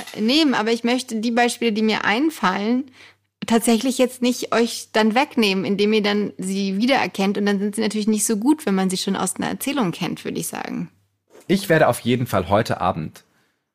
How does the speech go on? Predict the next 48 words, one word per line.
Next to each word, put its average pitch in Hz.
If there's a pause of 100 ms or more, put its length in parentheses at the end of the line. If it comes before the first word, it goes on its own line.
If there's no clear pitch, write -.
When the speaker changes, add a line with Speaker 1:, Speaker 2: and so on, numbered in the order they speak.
(380)
Speaker 1:
eine 196
Quiche -
essen 160 (560)
und 127
die 117
erste 113
Folge 113
Tod 123
den 107
Lebenden 95
sehen. 62 (320)
Speaker 2:
Das -
kann 262
ich 277
wirklich 294
auch 233
nur 254
empfehlen. 226
Speaker 1:
Mit 131
Speaker 2:
Und 127
Speaker 1:
meinem 113
Speaker 2:
ich 107
Speaker 1:
Freund 117
zusammen, 90
weil 92
wir 95
gerade, 95
alle 117
anderen 151
Serien 127
haben 117
wir 98
gerade 76
keine 78
Neues. 73
Das 101
ist -
sozusagen, 101
sie 104
kommt -
zum 120
genau 113
dem 123
richtigen 107
Zeitpunkt, 101 (260)
wo 95
wir 110
theoretisch 98